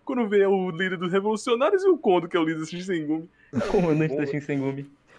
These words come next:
Speaker 2: Pô, foi tudo nesse arco mesmo, é verdade. É muito bom esse arco, cara. Eu não sei como que não gosta desse arco. Ele é muito bom.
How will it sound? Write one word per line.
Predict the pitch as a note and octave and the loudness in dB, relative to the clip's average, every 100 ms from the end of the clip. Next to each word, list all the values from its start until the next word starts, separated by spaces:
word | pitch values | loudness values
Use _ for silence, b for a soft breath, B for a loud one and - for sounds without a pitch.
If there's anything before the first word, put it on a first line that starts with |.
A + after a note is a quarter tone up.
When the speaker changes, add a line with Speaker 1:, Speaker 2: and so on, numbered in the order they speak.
| - | -2
Speaker 2:
Pô, | E4+ E4 | 0 2
foi | B3 | 2
tudo | A3+ A#3 | 4 4
nesse | A#3+ B3 A#3+ | 4 2 2
arco | A3 A3 | 4 4
mesmo, | F#3+ G3 | 4 4
é | F#3+ | 2
verdade. | G3 F#3 F#3 | 2 2 0
É | G3+ | 2
muito | G3 C4+ C#4+ | 4 4 2
bom | E3 D3 | 0 2
esse | D3 C#3+ | 0 0
arco, | C3+ B2 A#2+ | 0 0 -2
cara. | - A#2+ | -6 -4
Eu | D3+ | -4
não | F#3+ | -4
sei | - B3 | -4 -6
como | F#3 C3+ B2 | -4 -4 -4
que | C#3 | -8
não | C3 | -6
gosta | B2 B2 B2 | -2 0 0
desse | B2 A2+ | -6 -12
arco. | A2+ - | -12 -10
Ele | D#3 G#3 | -8 -6
é | |
muito | D3 D#3 E3 B2+ | -4 -4 -6 -8
bom. | A#2 | -10